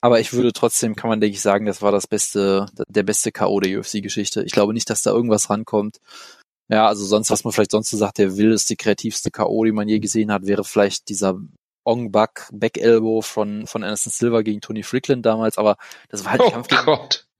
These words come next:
Speaker 1: Das war halt ein Kampf gegen Tony fucking Strickland, der jetzt nicht besonders toll ist, ja, oder von mir aus der Frontkick gegen Vitor oder so, aber das toppt einfach alles, ja, die, die Technik selber,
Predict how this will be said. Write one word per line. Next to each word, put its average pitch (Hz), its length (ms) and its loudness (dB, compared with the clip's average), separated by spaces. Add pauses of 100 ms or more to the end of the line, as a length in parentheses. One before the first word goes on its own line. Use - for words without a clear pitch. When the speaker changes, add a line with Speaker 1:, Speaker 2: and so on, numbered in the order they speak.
Speaker 1:
Das 113 180 -4
war 107 100 2
halt 151 160 2
ein 135 60 -12
Kampf 160 300 -6
gegen 131 240 -4
Tony 135 280 -2
fucking 131 340 -2
Strickland, 107 460 2
der 98 60 0
jetzt - 140 -2
nicht 127 140 -6
besonders 113 300 -2
toll 123 240 4
ist, 95 180 -2
ja, 101 200 0
oder 107 260 4 (380)
von 117 80 -14
mir 120 80 -2
aus 117 120 0
der 107 120 2
Frontkick 113 420 -2
gegen 107 220 -6
Vitor 123 280 -2
oder 92 180 0
so, 107 180 -2
aber 107 240 4 (560)
das - 260 0
toppt - 220 0
einfach 107 320 0
alles, 92 300 2
ja, 101 120 -2
die, 101 220 -10
die 101 140 -12
Technik 135 460 -4
selber, 147 440 4